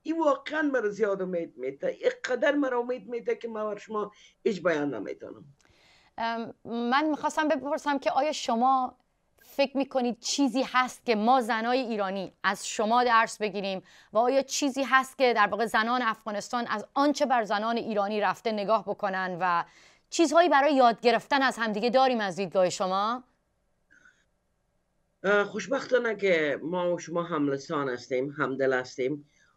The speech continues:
Speaker 1: و من یاد، من یاد دارم که من صنف نوی مکتب بودم. مادرم همیشه مجله ایرانی بود به نام اطلاعات هفته، هفتگی یک چیزی بود می‌آوردن در خانه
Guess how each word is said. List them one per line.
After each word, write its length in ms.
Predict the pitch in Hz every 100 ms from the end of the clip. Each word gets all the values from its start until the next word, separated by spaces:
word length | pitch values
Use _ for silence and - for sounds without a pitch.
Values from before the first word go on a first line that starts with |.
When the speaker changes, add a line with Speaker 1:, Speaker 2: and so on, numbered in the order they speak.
| -
Speaker 1:
و 400 | 143 147 139 135
من 200 | 143 170
یاد، 220 | 180 165
من 120 | 139
یاد 180 | 160 185
دارم 280 | 180 170 165
که 100 | 165
من 360 | 147 165 160 -
صنف 320 | - 156 143
نوی 240 | 143 160
مکتب 420 | 147 139 - 175
بودم. 300 | 151 170 180
مادرم 420 | 175 131 143 160 160
همیشه 560 | 139 131 143 175 175 - _ _ _
مجله 340 | 151 143 147 165
ایرانی 580 | 180 - 147 147 147
بود 160 | 185 180
به 100 | 135
نام 200 | 151 170
اطلاعات 420 | 147 123 135 175
هفته، 360 | 156 123 - 170
هفتگی 680 | 185 - 131 - 131 120 214
یک 80 |
چیزی 240 | 180 202 180
بود 180 | 175 185
می‌آوردن 420 | 175 190 180 180
در 80 | 147
خانه 400 | - 160 208